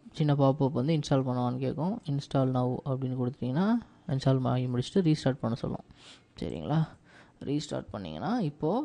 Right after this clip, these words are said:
உங்க ப்ரௌசர்ல, அதாவது Firefox-ல Firebug இன்ஸ்டால் ஆயிருக்கும். சரிங்களா? JavaScript டெவலப்மெண்ட்டுக்கு, ஆ, Firefox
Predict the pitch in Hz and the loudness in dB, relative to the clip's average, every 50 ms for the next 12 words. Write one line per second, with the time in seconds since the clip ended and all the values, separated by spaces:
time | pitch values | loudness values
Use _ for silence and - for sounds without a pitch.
0 | 269 170 143 143 139 143 135 135 135 135 143 147 - 147 127 - 113 123 214 277 | -4 -6 -6 -2 -2 -2 0 2 2 2 2 4 2 2 2 2 0 0 0 -2
1 | 294 233 170 - 131 135 139 143 - - 139 131 147 156 - - 139 127 - - | -4 -6 -4 -2 0 0 0 0 2 2 4 4 4 4 2 2 2 2 0 0
2 | - 170 190 185 - 139 131 131 131 135 135 147 156 143 131 - - 131 120 117 | 2 2 2 4 4 4 6 6 4 4 2 2 2 0 0 0 2 4 4 4
3 | 113 113 117 - - - - 139 - 127 131 131 160 175 156 147 147 151 170 175 | 4 2 0 -2 -6 -10 -8 -6 -4 -2 2 4 4 6 8 10 10 10 10 8
4 | 165 - - 156 143 135 131 127 127 127 127 135 123 123 123 123 135 156 190 247 | 6 2 -2 -6 -2 0 0 2 2 0 -2 -2 -4 -6 -4 -2 0 2 2 2
5 | 311 - - - - - - - - 143 139 135 135 131 127 170 - - - - | 0 -2 -10 -20 -20 -20 -20 -10 -4 2 4 6 6 4 4 0 -10 -2 4 8
6 | 143 151 175 175 - 165 143 | 8 10 10 10 8 6 6